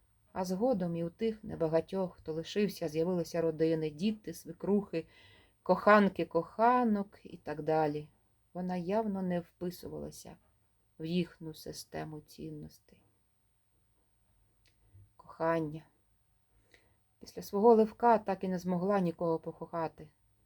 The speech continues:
То вона все зруйнувала.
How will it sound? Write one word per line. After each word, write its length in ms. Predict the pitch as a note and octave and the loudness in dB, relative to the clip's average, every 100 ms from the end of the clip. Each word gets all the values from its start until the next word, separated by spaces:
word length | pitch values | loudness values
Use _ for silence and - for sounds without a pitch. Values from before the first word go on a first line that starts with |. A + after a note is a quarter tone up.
| _ _ _ _ _ | _ _ _ _ _
То 100 | B3+ | 0
вона 280 | A#3 G#3 F#3 | 4 6 6
все 300 | - D#3+ D3+ _ _ _ _ _ _ _ _ _ _ _ - | 2 -8 -8 _ _ _ _ _ _ _ _ _ _ _ -10
зруйнувала. 680 | D3+ C#3+ D3 C#3+ - - | -8 -8 -10 -16 -20 -20